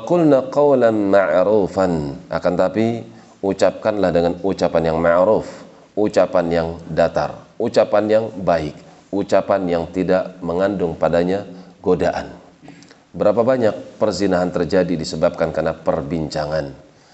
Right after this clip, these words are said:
disebabkan karena suaranya yang lemah lembut,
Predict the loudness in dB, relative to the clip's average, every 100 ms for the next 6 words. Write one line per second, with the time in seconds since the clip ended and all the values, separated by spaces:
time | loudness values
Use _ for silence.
0 | -20 -16 -8 -4 0 0 0 0 0 0
1 | -2 -4 -16 -12 -2 2 4 4 2 -2
2 | -8 -14 -6 -2 -2 -2 -4 -4 -2 0
3 | 0 0